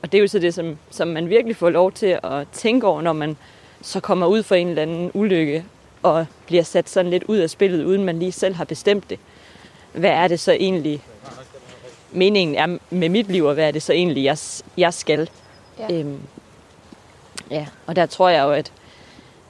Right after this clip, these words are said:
Speaker 1: altså, jeg havde, jeg havde i hvert fald brug for, at der var noget udefrakommende, der satte mig ud af spillet, for ellers så var jeg ikke bare stoppet.
Speaker 2: Nej. Hvad tror du så, der var sket, hvis, hvis du ikke havde faldet der?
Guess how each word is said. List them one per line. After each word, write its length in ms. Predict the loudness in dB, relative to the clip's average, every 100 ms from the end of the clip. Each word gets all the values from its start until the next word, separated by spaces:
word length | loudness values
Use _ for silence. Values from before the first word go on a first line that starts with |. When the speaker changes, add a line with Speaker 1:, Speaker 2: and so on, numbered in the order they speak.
| -10
Speaker 1:
altså, 260 | -4 -4 -4 0
jeg 180 | 0 2
havde, 240 | 0 0 -6 -14 -2
jeg 120 | 0
havde 100 | 0
i 40 |
hvert 160 | -2 0
fald 180 | 0 0
brug 260 | 0 0
for, 180 | 2 2
at 240 | 2 -2 -6
der 80 | -6
var 280 | -4 -4 -6 -20 -20 -20 -20 -20 -4
noget 240 | 2 2
udefrakommende, 800 | 2 0 -2 -6 -2 -2 0 -2
der 220 | 0 0 0 -8 -20 -20 -20 -20 -20 -18
satte 340 | -8 0 0 0
mig 180 | -2
ud 80 | 4
af 160 | 4 4
spillet, 380 | 2 4 4 0
for 120 | -2
ellers 240 | 0 0
så 140 | 0 -2
var 120 | 0
jeg 140 | 0
ikke 120 | -2
bare 200 | -2 -4
stoppet. 420 | -4 0 2 2 -6 -16 -20 -20 -10
Speaker 2:
Nej. 120 | -10 -10 -12
Hvad 100 | -10
tror 160 | 2 2
du 60 |
så, 140 | 2 0
der 80 | 0
var 80 |
sket, 320 | -2 -4 -6 -6 -10
hvis, 220 | -8 -8 -10
hvis 240 | -14 -10
du 60 | -8
ikke 140 | -8 -12 -20 -20 -18 -18 -20 -14
havde 140 | -8
faldet 380 | -4 -4 -4 -6
der? 180 | -4